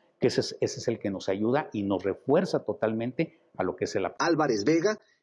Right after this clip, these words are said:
Speaker 2: expuso que aunque el mercado ya trabaja al cien por ciento con sus trescientos cuarenta locales abiertos y manteniendo las medidas sanitarias, los locatarios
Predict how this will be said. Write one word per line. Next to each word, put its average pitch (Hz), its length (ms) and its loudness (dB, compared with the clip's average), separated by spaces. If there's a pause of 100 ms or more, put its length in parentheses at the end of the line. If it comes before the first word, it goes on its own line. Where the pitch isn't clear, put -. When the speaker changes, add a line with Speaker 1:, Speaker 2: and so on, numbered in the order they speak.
Speaker 2:
expuso 208 480 2
que 220 80 4
aunque 170 220 4
el 151 100 6
mercado 143 420 4
ya 175 160 4
trabaja 175 400 0
al 135 80 6
cien - 260 2
por 139 200 4
ciento 175 360 2
con 214 160 2
sus - 200 -2
trescientos 185 540 4
cuarenta 160 420 2
locales 139 480 4
abiertos 147 640 2 (300)
y 220 120 2
manteniendo 180 560 4
las 120 160 2
medidas 127 380 2
sanitarias, 127 840 0 (380)
los 127 160 6
locatarios 131 800 0